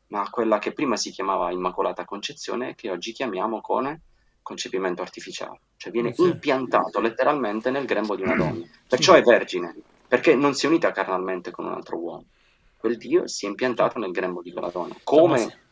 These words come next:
Speaker 2: Insomma, sì. Siamo di fronte ad una coppia di fatto che ha usufruito dell'inseminazione artificiale.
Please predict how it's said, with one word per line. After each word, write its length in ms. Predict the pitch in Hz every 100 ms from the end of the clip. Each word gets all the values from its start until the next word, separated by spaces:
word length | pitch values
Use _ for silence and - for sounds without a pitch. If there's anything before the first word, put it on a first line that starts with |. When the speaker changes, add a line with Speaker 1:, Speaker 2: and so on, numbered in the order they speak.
| _ -
Speaker 2:
Insomma, 220 | - -
sì. 540 | _ _ _ _ _
Siamo 380 | - - 190 156
di 120 | 151
fronte 340 | 151 180 151 151
ad 100 | 147
una 200 | 175 170
coppia 320 | 180 175 151
di 100 | 190
fatto 400 | - 185 160 151
che 140 | 127
ha 80 | 139
usufruito 640 | 135 123 147 160 139 123 120
dell'inseminazione 760 | 123 123 131 123 117 - 117
artificiale. 540 | 107 104 110 - _